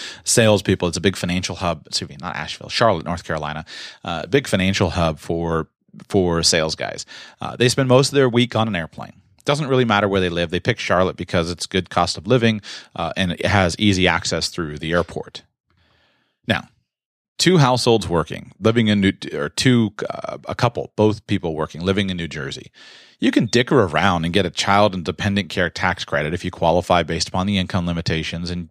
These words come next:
but your maximum tax credit here is twelve hundred bucks. That's the most that you're gonna be able to get for dependent and child care credit, twelve hundred bucks.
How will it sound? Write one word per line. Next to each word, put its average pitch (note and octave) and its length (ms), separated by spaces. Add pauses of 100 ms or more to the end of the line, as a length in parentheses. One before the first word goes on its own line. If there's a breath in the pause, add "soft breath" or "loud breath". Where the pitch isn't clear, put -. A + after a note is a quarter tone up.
but G#2 120
your B2 100
maximum B2 560 (160)
tax A#2 280
credit E2+ 280
here E2 180
is F2 100
twelve G#2+ 360
hundred E2+ 340
bucks. - 420 (440 loud breath)
That's C#3 160
the D3 100
most B2+ 380
that - 80
you're A#2+ 100
gonna G#2 160
be F#2+ 120
able F2 160
to E2 60
get D2+ 220
for - 140
dependent - 380
and - 80
child G2 300
care D2+ 160
credit, - 320
twelve F#2+ 280
hundred D2 280
bucks. - 380